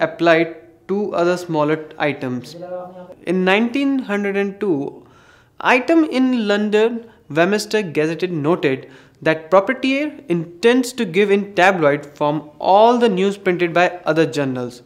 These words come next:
Thus, tabloid journalism in nineteen zero one year originally meant a paper that is condensed stories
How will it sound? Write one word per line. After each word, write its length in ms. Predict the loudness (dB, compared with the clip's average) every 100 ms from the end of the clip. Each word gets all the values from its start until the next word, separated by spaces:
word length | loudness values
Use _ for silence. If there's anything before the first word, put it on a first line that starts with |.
| _ _
Thus, 220 | -2 -2 2
tabloid 480 | 4 4 4 2 2
journalism 560 | 0 2 0 -2 -4 -10 -20 -20 _
in 240 | 0 2 4
nineteen 420 | 2 2 0 0
zero 240 | 2 2
one 480 | 4 2 2 -2 -8 -20 -2
year 380 | 2 2 0 -2 2
originally 480 | 2 4 2 0
meant 640 | -2 0 2 2 0 -6 -8
a 60 | -6
paper 440 | 4 4 4 2
that 260 | 2 0 0
is 120 | -6
condensed 680 | -2 -2 -2 2 2 2 -2
stories 420 | 0 0 0 -2